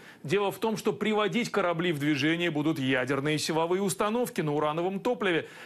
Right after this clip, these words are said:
которые разрабатываются только в Российской Федерации.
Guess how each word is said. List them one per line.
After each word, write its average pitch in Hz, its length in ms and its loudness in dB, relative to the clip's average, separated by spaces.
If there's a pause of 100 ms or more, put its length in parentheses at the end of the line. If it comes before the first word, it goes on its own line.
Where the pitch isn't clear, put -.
которые 208 400 2
разрабатываются 196 800 0
только 254 480 0
в 233 40 0
Российской 190 440 0
Федерации. 165 760 -2